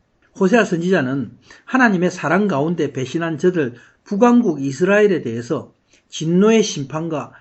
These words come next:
징벌함을 말씀하고 있습니다. 이렇게 패역한 이스라엘의 모습은 바로 오늘 나의 죄악된 모습을 보여주고 있습니다.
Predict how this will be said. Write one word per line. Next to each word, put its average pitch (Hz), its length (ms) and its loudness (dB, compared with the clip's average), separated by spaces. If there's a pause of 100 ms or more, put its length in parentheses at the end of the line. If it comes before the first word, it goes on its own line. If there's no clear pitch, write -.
(180)
징벌함을 180 840 0
말씀하고 160 640 -4
있습니다. 127 500 -10 (680)
이렇게 240 280 -2
패역한 214 500 2
이스라엘의 185 640 0
모습은 139 680 -4 (320)
바로 151 240 -2
오늘 196 460 2 (220)
나의 156 380 0
죄악된 147 580 -4
모습을 160 480 -4
보여주고 165 440 0
있습니다. - 580 -12